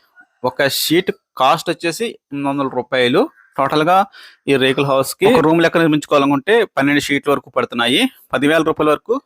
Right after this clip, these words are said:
ఖర్చు అవుతుంది. సేమ్ మనకి లైట్ వెయిట్ బ్రిక్స్ కూడా సేమ్ ప్రైస్ అవుతుంది. అయితే మనకి వర్కర్స్కి కొంచెం కాస్ట్ ఎక్కువ అవుతుంది. ఇంకా ప్లాస్టింగ్ చేయాలి, కట్టుబడి కట్టాలి, ఇసుక పడుతుంది, సిమెంట్ పడుతుంది, వీటన్నిటికీ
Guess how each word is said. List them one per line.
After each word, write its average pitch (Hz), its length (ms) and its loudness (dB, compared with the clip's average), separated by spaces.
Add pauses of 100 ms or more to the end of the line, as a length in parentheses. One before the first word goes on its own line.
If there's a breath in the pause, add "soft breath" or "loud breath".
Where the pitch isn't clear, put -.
(180)
ఖర్చు - 300 -2 (240)
అవుతుంది. 113 440 0 (640 soft breath)
సేమ్ 147 260 4
మనకి 139 240 0 (100)
లైట్ 123 220 0
వెయిట్ 151 140 2
బ్రిక్స్ - 280 -4
కూడా 147 140 2 (180)
సేమ్ 143 180 -2 (240)
ప్రైస్ 127 240 -2
అవుతుంది. 131 360 -4 (220)
అయితే 131 220 -4
మనకి 151 200 -4 (100)
వర్కర్స్కి 156 500 -4 (100)
కొంచెం 139 300 0 (240)
కాస్ట్ 120 320 -2
ఎక్కువ 123 200 -6
అవుతుంది. 127 260 -4
ఇంకా 131 200 -6
ప్లాస్టింగ్ 117 400 -6
చేయాలి, 120 220 0 (100)
కట్టుబడి 120 320 -4
కట్టాలి, 120 320 -2 (360 loud breath)
ఇసుక 143 240 2
పడుతుంది, 135 360 0
సిమెంట్ 123 320 -2
పడుతుంది, 120 380 -2 (380 loud breath)
వీటన్నిటికీ 143 380 2